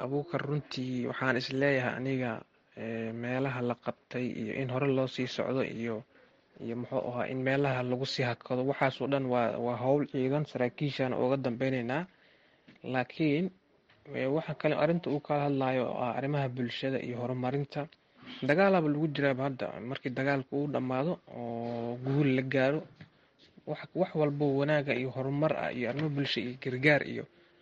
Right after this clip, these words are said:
dadkaas way heli karaan. Laakiin iyadoo dagaal lagu jiro way adag tahay. Ee, dadkii shacabkaaba dagaalka qayb ka ah.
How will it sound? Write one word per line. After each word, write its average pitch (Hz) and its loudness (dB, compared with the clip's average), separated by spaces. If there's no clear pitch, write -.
dadkaas 139 -4
way 123 0
heli 131 2
karaan. 110 -4
Laakiin - -4
iyadoo 160 2
dagaal 143 2
lagu 135 0
jiro 143 0
way 131 2
adag - -2
tahay. 151 0
Ee, 135 0
dadkii 175 0
shacabkaaba 151 2
dagaalka 139 4
qayb 131 0
ka - 2
ah. - -12